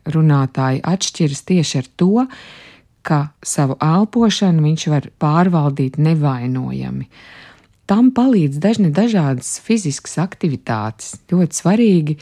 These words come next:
lai tu būtu labs runātājs, ir arī justies fiziski stipram. Ir svarīgi vai nu nedēļas laikā šad un tad tā sirsnīgi izdejoties, vai iet garās pastaigās, vai peldēt, vai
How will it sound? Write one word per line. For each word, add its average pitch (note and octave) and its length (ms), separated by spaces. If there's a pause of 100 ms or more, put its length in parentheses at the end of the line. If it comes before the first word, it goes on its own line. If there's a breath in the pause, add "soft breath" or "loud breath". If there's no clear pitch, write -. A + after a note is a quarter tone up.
(300 loud breath)
lai F3 160
tu F#3 80
būtu C#3+ 240
labs E3+ 240
runātājs, G#3+ 880
ir F3 160
arī F#3 220 (580 loud breath)
justies F3 640
fiziski F3+ 580
stipram. C3+ 720 (180)
Ir D3+ 80
svarīgi E3 480
vai F3 160
nu D3 160 (560 loud breath)
nedēļas D#3 480
laikā C#3+ 460 (600)
šad E3 380
un C3 160
tad D3+ 320
tā B2+ 140 (260)
sirsnīgi D3 640
izdejoties, D3 880
vai G3 400 (560 loud breath)
iet A#3+ 400 (160)
garās C#3+ 400
pastaigās, E3+ 880
vai A3 240
peldēt, D#3+ 880
vai C#3+ 480